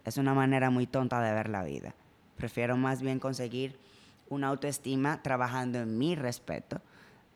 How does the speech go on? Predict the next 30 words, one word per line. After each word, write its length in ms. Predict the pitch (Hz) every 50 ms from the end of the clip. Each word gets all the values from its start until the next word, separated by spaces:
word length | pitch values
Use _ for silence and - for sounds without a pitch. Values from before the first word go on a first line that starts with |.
| _ _ - -
entendiendo 580 | - 123 123 - 123 123 120 120 123 127 135 135
cuál 180 | - 143 139 131
es 140 | 123 -
mi 180 | 117 123 139 170
valor 360 | 165 170 135 117 117 117 117 -
y 100 | 139 135
sabiendo 760 | - 139 123 120 117 123 143 151 151 131 117 113 117 123 - - - - - - _ _ _ _ _ _
qué 140 | - 135 139
puedo 280 | 139 - 147 147 131 123
hacer, 420 | 113 110 110 - 135 113 101 - -
hasta 320 | - 113 127 - - 117 110
dónde 300 | 110 113 113 156 151 127
puedo 260 | - 117 123 120 117 117
llegar 320 | 110 113 110 110 113 120 -
y 80 | 143
qué 160 | - - 160
tanto 300 | - - 175 185 175 139
yo 160 | 127 113 113 107
voy 140 | 104 104
a 40 | 101
aguantar. 520 | 98 95 98 92 95 95 - - - - - - - - _ - _ - -
Porque 180 | - 127 131 127
voy 140 | 120 117
a 80 | 120 120
saber 260 | - 131 120 117 117
qué 100 | - 120
tanto 300 | - 120 117 117 - 117
voy 160 | 110 113 113
a 60 | 110 110
aguantarte 800 | 107 104 107 110 104 - 110 104 98 - - - - 101 -